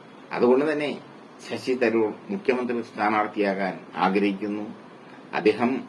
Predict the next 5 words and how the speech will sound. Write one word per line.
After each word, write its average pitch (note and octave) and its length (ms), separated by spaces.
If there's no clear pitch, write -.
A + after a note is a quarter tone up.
മുഖ്യമന്ത്രി A2 520
സ്ഥാനാർത്ഥിയാകാൻ A2 920
ആഗ്രഹിച്ചു C3+ 540
കഴിഞ്ഞാൽ A#2 500
കോൺഗ്രസിന് B2 580